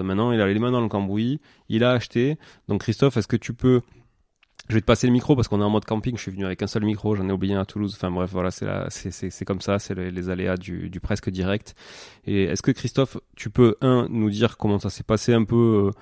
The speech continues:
la vente ? Euh, tu vois, bien, pas bien, euh, qu'est-ce que t'as pu essuyer, euh, éventuellement comme problème ou autre ?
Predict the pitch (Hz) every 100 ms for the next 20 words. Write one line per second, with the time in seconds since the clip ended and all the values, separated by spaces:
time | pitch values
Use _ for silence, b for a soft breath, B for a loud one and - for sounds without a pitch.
0 | b b - 98 120 160 - - _ -
1 | 82 87 104 104 95 98 104 98 92 98
2 | 107 104 95 92 - - 98 92 - 101
3 | 92 - 98 95 98 92 90 90 90 92
4 | 95 95 95 90 - 92 90 87 92 123
5 | -